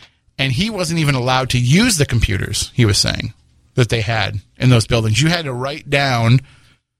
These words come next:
what it was that you wanted the computer to, to figure out, what, what calculations you needed,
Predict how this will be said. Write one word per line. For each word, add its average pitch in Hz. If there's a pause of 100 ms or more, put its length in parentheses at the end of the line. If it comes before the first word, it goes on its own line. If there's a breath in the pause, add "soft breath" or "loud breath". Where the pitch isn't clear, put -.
(240)
what 143
it 135
was 139
that 139
you 131
wanted 131
the 123
computer 131
to, 113
to 110
figure 127
out, 135
what, 113 (100)
what 123
calculations 131
you 120
needed, 127